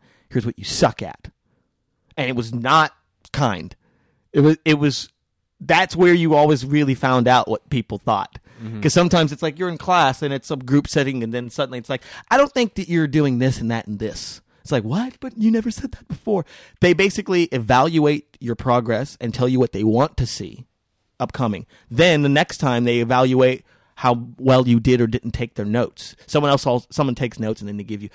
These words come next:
Speaker 1: but it's like every teacher in the school. It's very intimidating. Most people walked out in tears, right?
Speaker 2: Yeah.
Speaker 1: So, and that's not a good setup, as I'm sitting there with two other students watching people go in, call, walk out in tears. Someone goes in, walks out in tears. I'm like,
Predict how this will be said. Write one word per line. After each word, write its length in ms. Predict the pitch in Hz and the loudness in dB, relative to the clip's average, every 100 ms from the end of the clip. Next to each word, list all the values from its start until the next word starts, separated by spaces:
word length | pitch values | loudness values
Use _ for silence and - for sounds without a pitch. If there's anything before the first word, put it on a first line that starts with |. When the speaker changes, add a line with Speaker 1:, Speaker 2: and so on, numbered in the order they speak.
| - | -6
Speaker 1:
but 80 | 147 | -6
it's 80 | |
like 100 | - - | -6 -10
every 220 | 127 117 | -10 -8
teacher 320 | - 117 113 | -8 -8 -10
in 60 | - | -14
the 60 | - | -16
school. 420 | - - - _ _ _ _ _ | -14 -16 -16 _ _ _ _ _
It's 180 | 113 - | -16 -16
very 440 | 107 120 135 117 | -8 -4 -4 -4
intimidating. 580 | 107 - 107 95 76 - _ | -6 -8 -8 -10 -14 -20 _
Most 480 | 131 135 123 123 - | -10 0 2 0 -4
people 320 | - 107 107 90 | -12 -6 -4 -2
walked 300 | 98 104 95 | -4 -6 -12
out 140 | 85 | -14
in 80 | 98 | -14
tears, 540 | - - 80 - - - _ _ - | -14 -14 -18 -20 -20 -20 _ _ -4
right? 280 | 113 107 - - | -2 -2 -6 -12
Speaker 2:
Yeah. 240 | 90 92 - | -10 -10 -4
Speaker 1:
So, 320 | 160 127 120 | 0 0 0
and 140 | 139 143 | -2 2
that's 200 | 208 - | 2 0
not 120 | 135 | -4
a 40 | |
good 220 | 110 139 | -2 -2
setup, 380 | - 139 131 104 | 0 2 2 2
as 80 | 120 | -2
I'm 140 | 131 127 | -4 -2
sitting 320 | - 139 135 | -2 0 2
there 340 | 131 127 123 - - | 4 4 0 -4 -8
with 160 | 127 | -8
two 160 | - 151 | 2 2
other 140 | 131 | 4
students 520 | 131 - 131 127 110 - - - - | 0 2 2 2 -2 -12 -20 -20 -2
watching 380 | 135 135 156 131 | 2 4 2 -2
people 220 | 135 135 | -4 0
go 220 | 131 127 | 2 4
in, 140 | 123 | 2
call, 200 | 123 147 | 2 4
walk 220 | 131 131 131 | 6 4 4
out 160 | 123 | 0
in 80 | 120 | 0
tears. 420 | - 127 123 120 - | -2 2 2 -2 -2
Someone 240 | 143 131 | 0 2
goes 200 | 123 120 | 2 2
in, 120 | 127 | 4
walks 240 | 120 120 - | 4 4 2
out 140 | 117 | -2
in 80 | 117 | -2
tears. 240 | 123 123 | 0 2
I'm 100 | 123 | 2
like, 240 | 120 117 | 0 -2